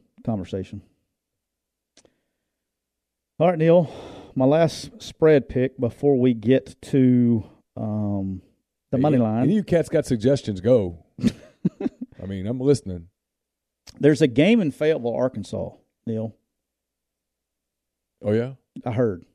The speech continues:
Speaker 1: I think you're going to, right?
Speaker 2: Um, I am planning to go to Fayetteville. Um,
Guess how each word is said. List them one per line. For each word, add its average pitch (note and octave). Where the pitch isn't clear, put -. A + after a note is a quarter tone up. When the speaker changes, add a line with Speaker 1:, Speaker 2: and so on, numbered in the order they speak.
Speaker 1:
I C3+
think A3
you're D3
going C#3
to, A2
right? A#2
Speaker 2:
Um, A2+
I A#2+
am A#2+
planning D#3
to C#3+
go C3
to B2+
Fayetteville. G2+
Um, F#2